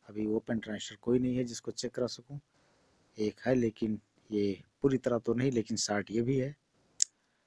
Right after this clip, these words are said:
तो आपको इसको टेस्ट कराता हूं। आप देखिए, ये सैंतालीस ओम बता रहा है एमीटर पे और base to collector पे चेक करते हैं।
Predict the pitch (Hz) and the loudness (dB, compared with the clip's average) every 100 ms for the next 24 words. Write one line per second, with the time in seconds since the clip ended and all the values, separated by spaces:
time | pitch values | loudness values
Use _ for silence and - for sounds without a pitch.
0 | _ _ _ 110 107 - 110 - 104 - | _ _ _ -6 -6 -4 -4 -4 -2 -2
1 | - - 117 117 123 123 135 _ - 92 | -2 -2 -2 0 -2 -2 -6 _ -20 -20
2 | 95 117 110 123 117 110 101 - _ _ | -8 -4 0 2 4 4 2 -4 _ _
3 | _ _ _ _ _ - - - - - | _ _ _ _ _ -8 -4 -2 -2 0
4 | 110 104 107 117 117 113 101 - - - | 0 0 2 4 6 4 2 2 0 -6
5 | - 107 101 95 90 _ - 80 - 123 | -4 0 0 -2 -12 _ -14 -4 2 2
6 | 117 120 123 143 - 107 113 123 120 135 | 4 2 -2 -6 -4 -2 2 2 0 -6
7 | 143 _ _ - _ _ _ _ _ - | -8 _ _ -20 _ _ _ _ _ -8
8 | 98 98 107 - 107 101 110 110 123 117 | -8 -4 -4 -4 -6 0 0 2 -2 0
9 | 120 120 - 123 120 127 123 | -2 -2 0 0 2 0 -2